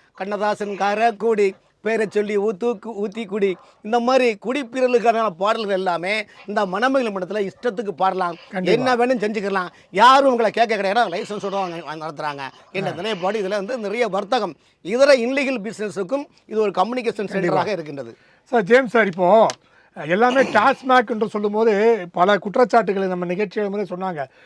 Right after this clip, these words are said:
Speaker 2: சார், டாஸ்மாக்ல பாத்தீங்கன்னா, ஆ, பல்வேறு பிரச்சனைகள் இருக்கிறது. அது மட்டும் இல்ல, டாஸ்மாக்ல வந்து கழிவறை பிரச்சனை இருக்கின்றது, சுகாதாரக்கேடு இருக்கிறது, அங்க விற்கப்படும் உணவுகள் வந்து அதிகமான விலை விற்கப்படுகிறது போன்ற குற்றச்சாட்டுகள் தொடர்ந்து இருந்துகிட்டே இருக்கு.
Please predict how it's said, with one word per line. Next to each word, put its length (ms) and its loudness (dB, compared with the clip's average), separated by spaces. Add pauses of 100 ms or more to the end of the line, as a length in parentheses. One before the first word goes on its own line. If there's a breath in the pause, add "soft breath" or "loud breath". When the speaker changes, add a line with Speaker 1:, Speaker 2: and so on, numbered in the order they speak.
(160 soft breath)
Speaker 2:
சார், 280 2
டாஸ்மாக்ல 520 2
பாத்தீங்கன்னா, 560 2 (500 soft breath)
ஆ, 440 0 (140)
பல்வேறு 500 4
பிரச்சனைகள் 500 2
இருக்கிறது. 680 2 (260 soft breath)
அது 200 0
மட்டும் 240 2
இல்ல, 160 4
டாஸ்மாக்ல 600 2
வந்து 360 0
கழிவறை 320 2
பிரச்சனை 360 -4
இருக்கின்றது, 640 -4 (320 loud breath)
சுகாதாரக்கேடு 680 4
இருக்கிறது, 600 2 (180 soft breath)
அங்க 220 -2
விற்கப்படும் 440 2
உணவுகள் 400 0
வந்து 300 0
அதிகமான 440 -2
விலை 180 0
விற்கப்படுகிறது 680 -4 (300 soft breath)
போன்ற 220 0
குற்றச்சாட்டுகள் 640 2
தொடர்ந்து 420 2
இருந்துகிட்டே 340 0
இருக்கு. 280 0